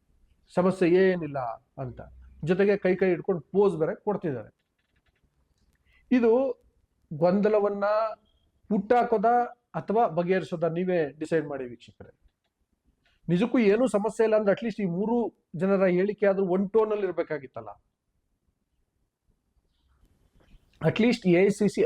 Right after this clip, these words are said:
ಅಧ್ಯಕ್ಷರು ಮತ್ತು ಎ ಐ ಸಿ ಸಿಯ ಪ್ರಧಾನ ಕಾರ್ಯದರ್ಶಿ ಹೇಳಿಕೆನಾದ್ರೂ ಒಂಥರ ಇರ್ಬೇಕಲ್ವಾ? ಒಬ್ರು ಹೇಳ್ತಾರೆ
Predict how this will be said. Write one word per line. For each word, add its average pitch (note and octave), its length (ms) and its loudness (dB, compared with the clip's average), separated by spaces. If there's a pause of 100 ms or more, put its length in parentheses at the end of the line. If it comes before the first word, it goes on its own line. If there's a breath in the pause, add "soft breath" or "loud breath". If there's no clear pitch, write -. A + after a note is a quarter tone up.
ಅಧ್ಯಕ್ಷರು E3 460 0 (200)
ಮತ್ತು A3 200 0
ಎ F#3+ 160 4
ಐ G3 120 4
ಸಿ G3+ 100 2
ಸಿಯ F#3+ 260 2
ಪ್ರಧಾನ F3+ 400 2
ಕಾರ್ಯದರ್ಶಿ F3 480 0
ಹೇಳಿಕೆನಾದ್ರೂ F3 500 0 (120)
ಒಂಥರ E3+ 240 2 (100)
ಇರ್ಬೇಕಲ್ವಾ? E3 420 -2 (1200)
ಒಬ್ರು F3+ 220 4
ಹೇಳ್ತಾರೆ G3 300 0